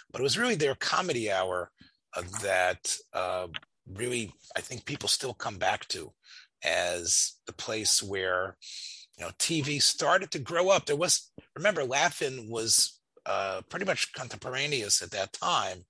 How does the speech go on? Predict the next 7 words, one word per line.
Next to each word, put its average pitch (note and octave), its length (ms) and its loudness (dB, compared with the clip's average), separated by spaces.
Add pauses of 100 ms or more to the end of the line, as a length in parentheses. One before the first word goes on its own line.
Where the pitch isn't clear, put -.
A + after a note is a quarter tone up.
(440)
but C3 80 0
unlike G#3+ 280 4
Laugh-In, C#3 540 2
which - 480 0
was G#2 640 2
really C3+ 540 -4
a, F#2+ 400 -4